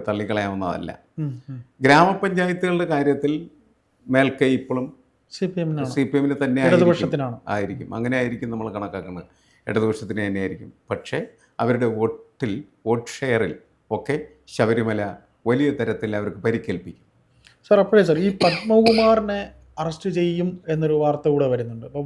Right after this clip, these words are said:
Speaker 2: വാസുവിനെ ചോദ്യം ചെയ്തതിൽ നിന്നും പത്മകുമാറിലേക്ക് പോകും എന്ന് പറയുന്നുണ്ട്. പത്മകുമാർ പാർട്ടിക്ക് ഇപ്പോൾ അത്ര അഭിമതനല്ല. പത്മകുമാറും പാർട്ടിയും തമ്മിൽ തെറ്റിയിട്ട് ഒരുപാട് നാളായി. പത്മകുമാറിനെ ഒരു വേള അറസ്റ്റ് ചെയ്താൽ പത്മകുമാർ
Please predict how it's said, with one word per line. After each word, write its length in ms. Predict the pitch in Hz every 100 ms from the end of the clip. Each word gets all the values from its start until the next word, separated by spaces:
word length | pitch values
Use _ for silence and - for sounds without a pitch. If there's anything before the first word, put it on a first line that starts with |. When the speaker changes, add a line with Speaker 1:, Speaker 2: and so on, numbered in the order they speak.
| 143
Speaker 2:
വാസുവിനെ 480 | 151 175 220 208 208 185
ചോദ്യം 260 | 170 190 185
ചെയ്തതിൽ 280 | 185 180 170
നിന്നും 220 | 151 156 - _ _ _ -
പത്മകുമാറിലേക്ക് 960 | 139 156 185 190 185 185 175 160 - 156 - _ -
പോകും 360 | 147 165 170 170 - - -
എന്ന് 120 | 139 139
പറയുന്നുണ്ട്. 340 | 123 117 117 - _ _ _ _
പത്മകുമാർ 560 | 170 208 247 226 233 226 226 185
പാർട്ടിക്ക് 420 | 180 190 202 180
ഇപ്പോൾ 140 | 180 180
അത്ര 140 | 165 170 143
അഭിമതനല്ല. 640 | 131 165 165 160 120 110 110 - _ -
പത്മകുമാറും 540 | - 160 170 170 175 170
പാർട്ടിയും 300 | 156 175 170
തമ്മിൽ 180 | 170 165 156
തെറ്റിയിട്ട് 360 | 156 156 165 160
ഒരുപാട് 260 | 147 156 143
നാളായി. 280 | 120 110 110 - _ - - _ _
പത്മകുമാറിനെ 840 | 180 175 233 240 240 240 233 233 233 226 - _ _ _ _ _ _ -
ഒരു 100 | 190 208
വേള 140 | 190 185
അറസ്റ്റ് 280 | 160 170 - 180
ചെയ്താൽ 320 | 156 151 147 127 - _ _ -
പത്മകുമാർ 600 | 143 147 180 190 190 196